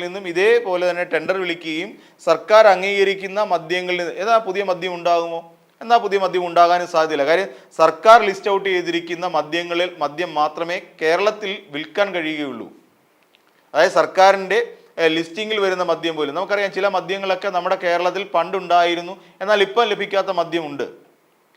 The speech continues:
എന്നാൽ പണ്ടില്ലാതിരുന്നതും എന്നാൽ ഇപ്പോൾ നമുക്ക് ലഭിക്കുന്ന, ലഭ്യമായതുമായ മദ്യം ഇന്ന് ബിവറേജ് ഔട്ട്ലെറ്റുകളിൽ ലഭ്യമാണ്. അപ്പോൾ ഇങ്ങനെ വരുന്നതിനുള്ള പ്രധാന കാരണം ഈ രീതിയിലാണ് മദ്യത്തിൻ്റെ,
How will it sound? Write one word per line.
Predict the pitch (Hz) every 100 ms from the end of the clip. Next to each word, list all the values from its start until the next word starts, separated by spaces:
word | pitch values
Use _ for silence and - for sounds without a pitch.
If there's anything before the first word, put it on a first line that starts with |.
| _ _ _ _
എന്നാൽ | 147 196
പണ്ടില്ലാതിരുന്നതും | 208 190 190 185 196 220 208 180 170 185
എന്നാൽ | 185 196 180
ഇപ്പോൾ | 175 233
നമുക്ക് | 208 190 180 175
ലഭിക്കുന്ന, | 156 170 180 175
ലഭ്യമായതുമായ | 165 160 185 180 170 170 170 170 170
മദ്യം | 160 151 160 180
ഇന്ന് | 175 190 190
ബിവറേജ് | 160 165 180 180
ഔട്ട്ലെറ്റുകളിൽ | 160 156 165 160 165 170 185
ലഭ്യമാണ്. | 165 196 196 185 131 - _ _ _ _ _ _ _ _ _ _ _ _ _ _ _ -
അപ്പോൾ | 151
ഇങ്ങനെ | 202 233 262 254 - - 202
വരുന്നതിനുള്ള | 196 175 208 247 233
പ്രധാന | 220 208 208
കാരണം | 208 190 180 208 214
ഈ | 247
രീതിയിലാണ് | 262 233 226 202 185
മദ്യത്തിൻ്റെ, | 175 165 175 175 170 170